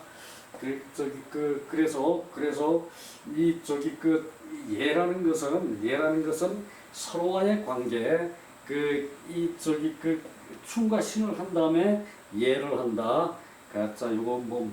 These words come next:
좀 미미한 문제가 있습니다만은 그거 넘어갑시다. 나를, 나를 흥기시키는 자는 상이로구나. 비로소 함께 시를 말할 만하구나. 그거,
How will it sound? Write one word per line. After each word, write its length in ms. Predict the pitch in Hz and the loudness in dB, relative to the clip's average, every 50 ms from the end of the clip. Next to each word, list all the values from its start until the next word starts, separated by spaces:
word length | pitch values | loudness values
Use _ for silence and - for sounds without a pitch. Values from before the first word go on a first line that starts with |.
| 104 - | -8 -10
좀 240 | - 139 120 107 90 - | -8 -6 -6 -6 -4 -4
미미한 340 | 110 135 139 135 139 147 | -4 -2 0 -2 -2 -2
문제가 300 | 143 135 131 135 139 139 | -4 -4 -4 -4 -2 -2
있습니다만은 880 | 131 127 - - 127 123 123 131 131 127 131 127 139 165 180 165 - - | -2 -4 -4 -6 -8 -6 -4 -4 -2 -2 -2 0 2 2 2 0 -4 -6
그거 140 | - 120 120 | -8 -8 -6
넘어갑시다. 960 | 117 120 110 110 113 117 117 113 113 - - - - - 117 131 156 156 156 - - - - - - - - - - - - - - - - - 349 349 330 - - - 330 330 - - - 339 339 - - - 294 262 | -4 0 0 0 0 0 0 -2 -4 -4 -6 -8 -4 -2 0 0 0 0 -2 -6 -14 -18 -20 -20 -20 -20 -18 -18 -18 -18 -18 -18 -20 -20 -16 -6 -4 -4 -4 -4 -6 -10 -10 -10 -10 -12 -14 -14 -14 -14 -12 -12 -10 -4
나를, 640 | 127 123 - - 165 170 180 196 220 226 220 - - 160 | 0 2 2 4 4 2 4 4 2 2 0 -4 -8 -6
나를 440 | 151 - 131 139 151 160 175 185 190 175 - | -2 0 2 2 4 2 2 0 0 -2 -4
흥기시키는 720 | 196 190 190 170 165 170 - - - - 180 175 170 175 | -6 -6 -4 -4 -4 -4 -6 -8 -6 -2 2 2 2 4
자는 380 | 165 175 170 175 208 226 233 226 - - - - - - - - | 4 4 4 4 4 2 0 0 -4 -10 -18 -20 -20 -20 -20 -18
상이로구나. 1600 | - - - - - - 135 143 143 143 143 147 147 143 139 135 143 143 139 135 123 131 131 131 123 - 160 170 175 180 - - - - - - - - | -16 -14 -12 -12 -12 -8 -4 0 0 2 2 0 0 -2 -2 -2 0 0 0 0 0 0 -2 -2 0 2 2 2 2 0 -4 -10 -14 -14 -14 -14 -14 -12
비로소 460 | - - 135 143 143 139 - - - | -8 -6 -2 -2 -2 -2 0 -2 -2
함께 720 | - - 135 131 135 135 - - 165 170 185 190 190 - - - - - - | -2 -2 -4 -6 -6 -8 0 4 6 6 6 4 0 -4 -8 -14 -20 -20 -14
시를 600 | - - - - - - - 139 143 - 120 117 | -10 -8 -8 -6 -6 -4 -4 0 0 2 2 2
말할 320 | - 120 110 107 110 110 | 0 0 0 0 0 0
만하구나. 920 | 107 104 107 104 95 107 127 117 107 107 101 101 107 131 151 156 160 156 - - - - - - - - - - - | 0 -2 -4 -4 -4 -4 -4 -2 -2 -4 -4 -2 -2 -2 0 0 -2 -2 -6 -14 -18 -20 -20 -20 -20 -20 -20 -18 -18
그거, 300 | 104 98 107 110 107 | -12 -8 -8 -8 -8